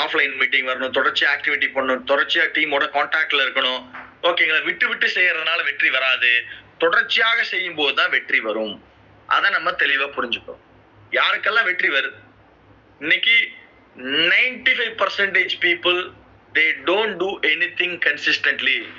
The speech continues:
தொடர்ச்சியாக எதையும் செய்ய மாட்டாங்க. தொண்ணூத்தி ஐந்து சதவீத மக்கள் தொடர்ச்சியாக செய்யறது அல்ல.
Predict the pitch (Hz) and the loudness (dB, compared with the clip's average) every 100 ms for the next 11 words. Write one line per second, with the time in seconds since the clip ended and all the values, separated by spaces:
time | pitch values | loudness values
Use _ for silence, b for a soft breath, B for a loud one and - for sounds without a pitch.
0 | - - 156 196 208 185 170 175 165 143 | -12 -2 2 2 2 2 2 2 0 0
1 | 165 147 143 147 131 139 - 143 135 156 | -4 -2 0 0 0 -2 2 0 2 -2
2 | 151 151 180 180 165 143 131 127 127 117 | 0 0 0 0 2 2 0 0 0 0
3 | 113 113 127 - 190 226 - B - 139 | -2 -2 -4 0 0 0 -8 B -4 -2
4 | 143 170 156 147 175 175 151 156 160 151 | 0 0 2 2 0 -2 -2 -2 0 0
5 | 143 147 131 | 0 0 -2